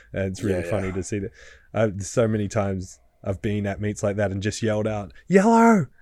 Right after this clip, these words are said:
Speaker 1: one point two five." <laughs> Like,
Speaker 2: Yeah, I'm, man,
Speaker 1: yell
Speaker 2: I
Speaker 1: out
Speaker 2: did
Speaker 1: the
Speaker 2: it in
Speaker 1: colours.
Speaker 2: A P L. I was waiting for Lynn to come up for one of her bench attempts,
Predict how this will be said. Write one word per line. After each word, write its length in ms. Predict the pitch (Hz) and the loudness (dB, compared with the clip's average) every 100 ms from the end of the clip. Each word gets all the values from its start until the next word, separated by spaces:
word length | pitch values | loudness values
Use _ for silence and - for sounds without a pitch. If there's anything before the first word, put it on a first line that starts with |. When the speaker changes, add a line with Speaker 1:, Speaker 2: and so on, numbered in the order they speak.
| _ - | _ 2
Speaker 1:
one 180 | 175 269 | 6 8
point 240 | 262 262 | 8 8
two 140 | 254 262 | 8 8
five." 440 | 269 254 254 196 | 8 8 6 4
<laughs> 80 | 160 | 4
Like, 480 | - - 151 117 - | 6 6 4 0 2
Speaker 2:
Yeah, 260 | 127 151 123 | 4 6 6
I'm, 120 | 139 - | 4 0
man, 220 | 131 160 | 4 6
Speaker 1:
yell 80 | 156 | 8
Speaker 2:
I 80 | 147 | 6
Speaker 1:
out 60 | 175 | 6
Speaker 2:
did 100 | - | 6
Speaker 1:
the 40 | |
Speaker 2:
it 60 | - | 6
in 80 | - | 6
Speaker 1:
colours. 180 | 156 165 | 6 6
Speaker 2:
A 40 | |
P 100 | 143 | 6
L. 180 | 202 117 | 6 6
I 120 | 120 | 6
was 280 | 131 117 117 | 6 2 2
waiting 300 | 120 127 139 | 4 4 2
for 180 | 139 131 | 2 0
Lynn 420 | 113 107 113 147 | 0 -2 0 -2
to 100 | 135 | -2
come 180 | 131 127 | -2 0
up 160 | 123 | -2
for 140 | - 123 | -2 0
one 160 | 120 | 4
of 80 | 120 | 4
her 120 | 120 | 2
bench 300 | 113 110 139 | 0 0 -2
attempts, 460 | 104 - 87 - | -2 -4 -12 -12